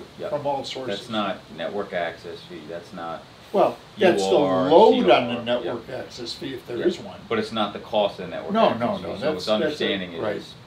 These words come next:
Speaker 1: 'cause,
Speaker 2: Right.
Speaker 1: 'cause the buca will come out at thirty-five with network in it, different story.
Speaker 2: Well, we, uh, because we bought a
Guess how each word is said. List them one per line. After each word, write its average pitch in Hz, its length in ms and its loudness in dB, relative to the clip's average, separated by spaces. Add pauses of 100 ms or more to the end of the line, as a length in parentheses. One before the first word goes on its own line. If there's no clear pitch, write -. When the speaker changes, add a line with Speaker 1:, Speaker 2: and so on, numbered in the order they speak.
(220)
Speaker 1:
'cause, 104 180 -2
Speaker 2:
Right. - 80 -10
Speaker 1:
'cause 107 120 -4
the 95 80 -6
buca 123 220 0
will 98 180 -2
come 98 200 -2
out 95 200 -2
at - 100 -10
thirty-five 92 600 -2
with 98 200 -6
network 82 420 -8
in 107 120 -4
it, 87 180 -10 (420)
different - 240 -10
story. - 320 -14 (360)
Speaker 2:
Well, 131 360 0 (500)
we, 170 460 2
uh, 120 320 0
because 113 300 -8
we 113 100 -6
bought 120 320 -4
a - 20 -16